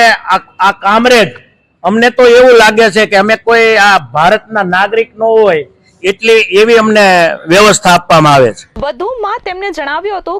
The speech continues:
Speaker 2: કે કામરેજ ગ્રામ પંચાયત અને સુડા વચ્ચે સંકલનનો અભાવ તેમજ તમામ અધિકારીઓને નિષ્ક્રિયતાને લીધે સમગ્ર વિસ્તારમાં તમામ મુખ્ય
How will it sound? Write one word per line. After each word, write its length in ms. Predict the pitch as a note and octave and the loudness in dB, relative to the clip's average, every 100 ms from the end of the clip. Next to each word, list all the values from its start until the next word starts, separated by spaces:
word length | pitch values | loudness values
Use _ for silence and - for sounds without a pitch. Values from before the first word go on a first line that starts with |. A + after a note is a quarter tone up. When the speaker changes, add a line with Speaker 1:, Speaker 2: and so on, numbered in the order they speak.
| A4 | -12
Speaker 2:
કે 60 | - | -10
કામરેજ 420 | B4+ A#3+ C#4+ G4 - | -10 -10 -10 -10 -10
ગ્રામ 220 | B3 A#3 D4 | -10 -10 -10
પંચાયત 420 | F4 D#4 D#4 D4 - - | -12 -10 -8 -8 -10 -10
અને 100 | D#4 | -10
સુડા 340 | D#4+ F4 G4 A4+ | -10 -10 -8 -8
વચ્ચે 260 | E4 D#4 C#4 E4+ | -10 -12 -12 -12
સંકલનનો 640 | - C4 C4+ G4 G4 G#4+ - | -12 -14 -14 -14 -12 -12 -10
અભાવ 300 | G#3 B3 D#4+ E4 | -10 -10 -12 -12
તેમજ 220 | D4+ D4+ E4+ | -12 -12 -12
તમામ 340 | A#3 A#3 D#4+ D4 | -10 -10 -10 -12
અધિકારીઓને 600 | C#4 D4+ D#4 C#4+ D4 C#4+ C#4+ | -14 -12 -12 -12 -14 -14 -14
નિષ્ક્રિયતાને 720 | B3+ - - C4 C4 C4+ C4 C#4+ | -14 -14 -12 -12 -10 -14 -12 -12
લીધે 320 | D4+ D4+ F#3+ _ - - - | -10 -10 -14 _ -20 -16 -12
સમગ્ર 280 | G4 B4+ C5+ | -10 -8 -8
વિસ્તારમાં 680 | G#4+ - G4+ F#4 G#4+ - - | -10 -10 -10 -8 -8 -10 -8
તમામ 320 | A#3 C#4 E4+ D#4+ | -10 -10 -10 -12
મુખ્ય 260 | C4 - | -14 -12